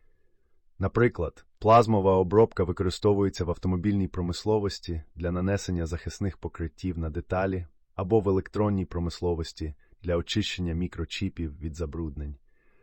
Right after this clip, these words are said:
Цей процес дозволяє підвищити якість та тривалість експлуатації виробів.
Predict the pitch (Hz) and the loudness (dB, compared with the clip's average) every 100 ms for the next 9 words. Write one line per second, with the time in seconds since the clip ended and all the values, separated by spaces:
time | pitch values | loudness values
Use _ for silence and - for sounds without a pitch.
0 | _ _ - 117 110 104 - 120 107 82 | _ _ 0 2 2 0 6 6 6 2
1 | 85 92 101 98 87 80 92 92 - 85 | -2 2 4 4 2 -2 -2 -2 -4 -4
2 | 82 90 87 87 - - - _ _ - | 0 0 0 -6 -10 -16 -20 _ _ -4
3 | 95 92 85 87 85 - - - - 82 | -2 -2 2 2 2 -4 -12 -16 -10 -6
4 | 78 78 76 - 76 73 78 - - - | -6 -4 -6 -6 -10 -6 -8 -8 -14 -18